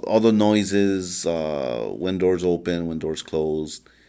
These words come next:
You know what guard is on duty just by his footsteps.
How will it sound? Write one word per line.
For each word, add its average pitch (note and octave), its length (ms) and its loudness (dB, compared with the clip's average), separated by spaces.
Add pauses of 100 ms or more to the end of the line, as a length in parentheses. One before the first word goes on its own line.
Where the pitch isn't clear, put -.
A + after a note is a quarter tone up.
(840)
You G2+ 180 2
know G2 300 2
what F#2 280 0
guard F2+ 300 4
is F2 140 -4
on E2 180 -4
duty E2 240 -4
just D#2 220 -10
by D2+ 120 -4
his C#2+ 200 -10
footsteps. - 800 -2